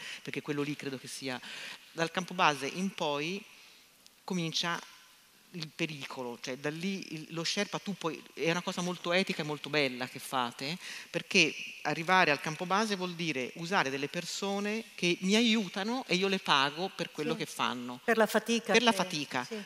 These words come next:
Speaker 1: Però
Speaker 2: fanno.
Speaker 1: tu non puoi pagare una persona per rischiare la vita, perché da lì in
Speaker 2: Sì.
Speaker 1: poi
Speaker 2: Vuol dire che nella paga
Speaker 1: vuol
Speaker 2: è
Speaker 1: dire che
Speaker 2: compreso
Speaker 1: nella
Speaker 2: il rischio della vita.
Speaker 1: che è una, e quindi
Speaker 2: Sì.
Speaker 1: giustamente voi non lo fate, altri lo fanno. Ecco, ehm, tu racconti di questi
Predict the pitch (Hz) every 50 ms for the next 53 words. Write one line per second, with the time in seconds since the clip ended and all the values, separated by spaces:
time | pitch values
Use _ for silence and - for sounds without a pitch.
0 | - - 202 233 247 - - 226 214 208 202 196 - 214 214 - 196 180 190 185
1 | 180 175 160 156 151 147 - - 175 180 - - - 175 160 156 156 160 165 180
2 | 190 - - - - - - - - 151 135 135 - - - 139 131 135 135 131
3 | 147 147 135 - 117 110 - 139 123 - 147 143 147 151 165 170 180 170 139 -
4 | 160 196 220 208 190 160 143 135 135 147 170 190 185 - - - - - - -
5 | - - - - _ _ _ _ - 220 226 214 208 240 226 214 214 220 214 208
6 | 208 220 220 220 220 - 202 190 190 190 196 196 202 185 - - 160 165 185 202
7 | 202 - 165 - 175 170 - 214 220 - 196 175 180 190 - - 208 185 185 185
8 | 180 175 202 196 - - 175 170 165 160 - - 160 156 147 147 156 151 - -
9 | 151 151 - - 156 151 147 139 143 151 226 190 156 143 143 151 160 139 131 131
10 | 135 135 131 127 - - 123 120 120 - - - - - 165 175 170 151 - -
11 | 139 135 131 127 - - 123 113 120 117 123 127 127 123 - - 156 143 - -
12 | - 123 - - - - - - - - - - 147 156 156 151 151 151 156 156
13 | 147 - 214 - 190 175 - - 190 190 196 - - 180 160 151 - 160 151 -
14 | - - - 156 147 147 143 135